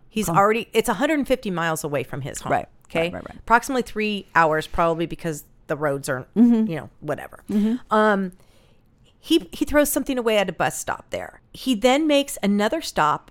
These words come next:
Speaker 1: along the way. He stops at McDonald's trash can and throws something else away.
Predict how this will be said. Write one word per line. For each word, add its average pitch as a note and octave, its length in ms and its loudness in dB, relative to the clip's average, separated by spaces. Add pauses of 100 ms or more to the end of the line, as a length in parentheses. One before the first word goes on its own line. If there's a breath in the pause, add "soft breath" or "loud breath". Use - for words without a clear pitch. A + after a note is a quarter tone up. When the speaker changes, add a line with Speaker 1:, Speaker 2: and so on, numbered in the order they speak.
Speaker 1:
along D#3+ 320 -2
the C#3 80 -8
way. F#2+ 320 -8
He - 160 -4
stops A3+ 380 2
at B3 80 4
McDonald's C4 640 0
trash - 340 -8
can C3 420 -10
and F#3 140 -6
throws G#3+ 260 2
something A3+ 460 -2
else B3+ 280 0
away. - 400 -8